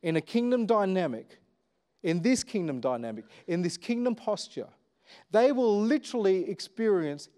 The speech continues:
heaven. And I'm not talking about those cheap little Christian cliches.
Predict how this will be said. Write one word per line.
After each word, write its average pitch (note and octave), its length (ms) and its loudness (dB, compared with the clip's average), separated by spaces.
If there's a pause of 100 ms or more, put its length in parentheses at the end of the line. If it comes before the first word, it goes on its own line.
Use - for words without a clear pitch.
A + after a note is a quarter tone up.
heaven. F#3+ 300 -4 (920)
And A3 140 2
I'm E4 140 4
not F4 160 2
talking D#4 300 0
about G#3+ 200 2
those G3+ 160 2
cheap A#3+ 300 -6
little A3+ 180 -2
Christian A3+ 400 -6
cliches. G#3 1000 -2